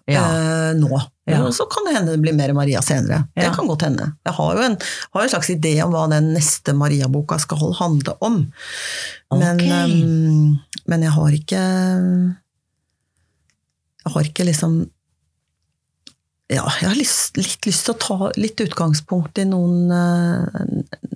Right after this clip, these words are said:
Speaker 2: nærere hendelser.
Speaker 1: Ja, det kan jeg forstå.
Speaker 2: Ja.
Speaker 1: Jeg skjønner
Speaker 2: Ja.
Speaker 1: også det,
Speaker 2: Ja.
Speaker 1: for det har litt med, med omfanget å gjøre også,
Speaker 2: Ja.
Speaker 1: selvfølgelig.
Speaker 2: Ja.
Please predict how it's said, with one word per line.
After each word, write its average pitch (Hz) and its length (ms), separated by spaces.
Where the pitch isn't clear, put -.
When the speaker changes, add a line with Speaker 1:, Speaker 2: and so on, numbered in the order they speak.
Speaker 2:
nærere 165 640
hendelser. 156 680
Speaker 1:
Ja, 160 80
det 156 100
kan 160 160
jeg 170 80
forstå. - 320
Speaker 2:
Ja. 196 140
Speaker 1:
Jeg - 160
skjønner 156 380
Speaker 2:
Ja. 160 80
Speaker 1:
også 147 180
det, 127 80
Speaker 2:
Ja. 202 140
Speaker 1:
for 185 80
det 180 80
har 127 220
litt 147 280
med, 127 540
med 127 160
omfanget 123 540
å 135 80
gjøre 131 220
også, 131 180
Speaker 2:
Ja. 107 140
Speaker 1:
selvfølgelig. 151 580
Speaker 2:
Ja. 208 240